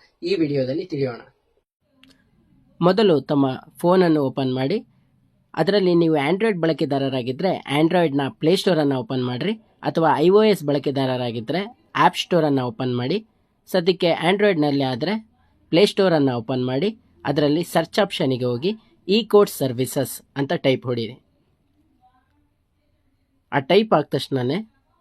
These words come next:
ಒಂದು ಅಪ್ಲಿಕೇಶನ್ ಕಾಣಿಸುತ್ತೆ, ಅದು ಈ ರೀತಿಯಲ್ಲಿರುತ್ತೆ. ಅದನ್ನ ಡೌನ್ಲೋಡ್ ಮಾಡಿ ಓಪನ್ ಮಾಡಿ. ಓಪನ್ ಆದ ತಕ್ಷಣನೇ ಈ ರೀತಿಯ ಇಂಟರ್‌ಫೇಸ್ ಕಾಣಿಸುತ್ತೆ. ಇಲ್ಲಿ ಮೇಲ್ಗಡೆ ಕೇಸ್ ಸ್ಟೇಟಸ್ ಅಂತ ಇರುತ್ತೆ.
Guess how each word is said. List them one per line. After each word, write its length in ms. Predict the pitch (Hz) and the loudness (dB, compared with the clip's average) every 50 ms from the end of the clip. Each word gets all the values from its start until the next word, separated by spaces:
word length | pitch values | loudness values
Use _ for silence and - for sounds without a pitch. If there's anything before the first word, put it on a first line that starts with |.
| _ _ - _ _ _ _ _ _ _ _ _ _ - | _ _ -20 _ _ _ _ _ _ _ _ _ _ -6
ಒಂದು 180 | - 143 151 160 | -2 0 2 2
ಅಪ್ಲಿಕೇಶನ್ 560 | 143 139 - 196 202 196 202 180 - 180 151 139 | 2 2 2 0 2 2 2 0 2 -2 -2 -2
ಕಾಣಿಸುತ್ತೆ, 520 | - 135 131 135 - 135 117 - - 175 214 220 _ _ _ _ _ _ _ _ _ - | -2 -2 -2 -2 -4 -8 -10 -8 -8 -8 -8 -8 _ _ _ _ _ _ _ _ _ -10
ಅದು 220 | 110 131 131 151 180 190 - _ _ _ _ _ _ _ _ _ _ _ _ _ _ _ _ _ _ _ _ _ _ _ _ _ - | -8 -4 -2 -2 -2 -4 -6 _ _ _ _ _ _ _ _ _ _ _ _ _ _ _ _ _ _ _ _ _ _ _ _ _ 0
ಈ 100 | 147 160 | 2 2
ರೀತಿಯಲ್ಲಿರುತ್ತೆ. 760 | 156 165 160 - - 147 139 135 135 135 120 120 113 - 165 208 220 - _ _ _ _ _ _ _ _ _ - | 4 4 2 2 2 2 2 4 2 2 0 -2 -6 -6 -6 -6 -6 -8 _ _ _ _ _ _ _ _ _ -6
ಅದನ್ನ 320 | - 143 151 165 156 170 208 226 - _ _ - | -2 0 2 4 4 4 2 -2 -6 _ _ -4
ಡೌನ್ಲೋಡ್ 440 | 135 147 160 180 190 196 190 165 170 180 | 0 2 4 4 4 4 2 2 2 0
ಮಾಡಿ 180 | 190 208 226 | 2 2 2
ಓಪನ್ 340 | 185 143 131 - 139 127 123 | 2 0 0 -2 -2 -2 -2
ಮಾಡಿ. 260 | 120 120 117 113 139 196 220 _ _ _ _ _ _ _ _ _ _ _ _ _ _ _ _ _ _ _ _ - | -2 -4 -4 -6 -8 -10 -12 _ _ _ _ _ _ _ _ _ _ _ _ _ _ _ _ _ _ _ _ 0
ಓಪನ್ 320 | 185 202 202 - 208 202 | 0 0 2 4 4 4
ಆದ 160 | 190 185 180 | 6 4 4
ತಕ್ಷಣನೇ 440 | 165 - 175 - - 175 175 175 185 170 | 2 0 -4 -4 -2 -2 -2 0 0 0
ಈ 80 | 170 160 | 0 0
ರೀತಿಯ 320 | 147 135 135 151 139 135 | 0 -2 -2 0 0 0
ಇಂಟರ್‌ಫೇಸ್ 380 | 131 135 135 - 151 143 135 - | -2 -2 -4 -4 -4 -6 -6 -6
ಕಾಣಿಸುತ್ತೆ. 480 | 156 147 139 131 143 135 - - 208 220 _ _ _ _ _ _ _ _ _ _ _ _ _ _ _ - | -6 -6 -6 -6 -8 -8 -6 -6 -6 -8 _ _ _ _ _ _ _ _ _ _ _ _ _ _ _ -4
ಇಲ್ಲಿ 200 | - 175 170 165 | 0 2 4 6
ಮೇಲ್ಗಡೆ 420 | 160 175 185 190 175 175 165 165 | 6 6 6 4 4 2 2 2
ಕೇಸ್ 300 | 160 - - 190 202 202 | 0 2 4 4 4 4
ಸ್ಟೇಟಸ್ 440 | - - 165 147 139 151 143 135 - | 2 0 0 0 2 0 -2 -2 -2
ಅಂತ 180 | 143 131 117 135 | -4 -4 -2 -4
ಇರುತ್ತೆ. 340 | 131 131 131 113 - 180 | -4 -4 -6 -6 -6 -6